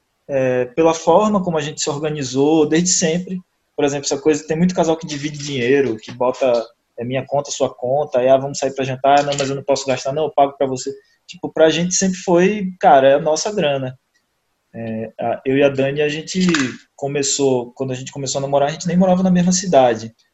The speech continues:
Morava um em cada canto do país. Eu morava, tava morando em Recife, a gente tinha se conhecido em Salvador, tava morando em Recife, ela tava morando em Curitiba. É, ela tava terminando a faculdade e eu ainda tinha mais um, um ano a mais, porque tinha transferido o curso, não sei o quê, mas a gente tava meio que terminou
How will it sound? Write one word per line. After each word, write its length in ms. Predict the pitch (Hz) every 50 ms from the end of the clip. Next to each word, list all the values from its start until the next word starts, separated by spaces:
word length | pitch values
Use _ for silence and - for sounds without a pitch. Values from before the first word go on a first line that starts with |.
| _ _ _ _ _ _
Morava 320 | - 120 123 123 131 131 143
um 100 | 143 147
em 60 | 151
cada 320 | 151 180 170 185 185 180 - _ _ _ _ _
canto 240 | 143 147 151 -
do 160 | 165 165 175 180 180
país. 480 | - 185 185 175 139 131 123 117 120
Eu 80 | 123 -
morava, 260 | 131 131 135 135 135
tava 240 | 135 - 139 131 147
morando 260 | 151 156 151 156 156 160
em 20 |
Recife, 580 | 160 170 165 - - 156 151 185 180 - 220 202 185
a 60 | 139
gente 120 | 135 135
tinha 100 | - 151
se 80 | 131 -
conhecido 240 | - 143 135 - 147
em 40 | -
Salvador, 380 | - 143 143 143 156 175 180 180
tava 120 | 156 139
morando 200 | 135 139 143 147
em 40 | 151
Recife, 320 | 151 160 - - 185 180 208
ela 80 | 196 185
tava 140 | 196 190 190
morando 160 | 190 190 196
em 40 | 185
Curitiba. 540 | 190 196 214 214 - - 139 127 117 113 - _ _ _ _ _ _ _ _ _ _ _ _ - -
É, 640 | 127 117 120 120 120 117 113 113 113 107 104 - 131
ela 160 | 131 139 139
tava 200 | - 156 151 151
terminando 320 | 151 - 160 160 160 165 160
a 40 | 165
faculdade 800 | - 175 151 - 196 175 - 147 143 151 156 170 175 180 220 220 _ _ _ _ - - _ _ _
e 200 | - 147 147 147 147 151 156
eu 100 | 165 170
ainda 200 | 175 175 170 165
tinha 240 | 165 - 170 165
mais 180 | 170 175 170 165
um, 160 | 165 165 160 143 135 135 135 - - - -
um 140 | 151 160 156
ano 180 | 160 160 165
a 60 | 160
mais, 400 | 156 147 139 139 143 156 160 143
porque 240 | - - - - 139
tinha 180 | 135 - 143 135
transferido 440 | - 143 143 - - 139 139 139 139
o 40 | - _
curso, 260 | - 143 151 147 -
não 60 | 151
sei 140 | - - 147
o 40 | 139
quê, 140 | - 156 156
mas 100 | 175 175
a 40 | 175
gente 120 | 180 180
tava 140 | 185 175 175
meio 160 | 170 180 185
que 60 | 180 -
terminou 440 | - 196 185 196 190 196 202 196